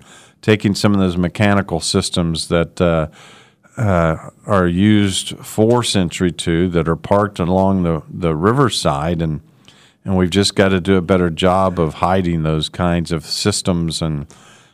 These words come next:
opening up the river to development so that people truly are, um, enjoying that great amenity that we have. I, I,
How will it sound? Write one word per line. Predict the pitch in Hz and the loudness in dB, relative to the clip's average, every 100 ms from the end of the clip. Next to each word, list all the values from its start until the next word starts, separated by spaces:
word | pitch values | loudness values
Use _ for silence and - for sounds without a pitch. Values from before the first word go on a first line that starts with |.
| _ | _
opening | - 107 110 98 95 | 0 2 4 4 4
up | 98 | 2
the | - 87 | 0 2
river | 92 101 92 | 4 4 2
to | 82 - | 0 -2
development | 80 80 95 98 87 87 78 64 | -2 2 2 2 0 -2 -6 -6
so | - 92 | -6 -4
that | 80 76 | -2 -4
people | - 95 - 85 | -4 -4 -4 -6
truly | - 98 92 87 82 | -4 -2 0 2 2
are, | 80 80 78 78 - - _ _ _ | 2 2 0 -2 -8 -20 _ _ _
um, | 92 82 78 73 73 71 - _ - | -4 -2 -2 -4 -6 -12 -18 _ -4
enjoying | 95 82 92 98 98 87 | -2 0 0 2 2 2
that | 82 78 90 | 0 -2 -2
great | 90 90 82 | 0 0 0
amenity | 85 87 85 82 | 0 0 0 -2
that | 80 80 | -2 -2
we | 82 82 | -4 -6
have. | 87 87 101 | -2 0 0
I, | 82 73 - | 0 -4 -6
I, | - 87 85 | -12 -10 -10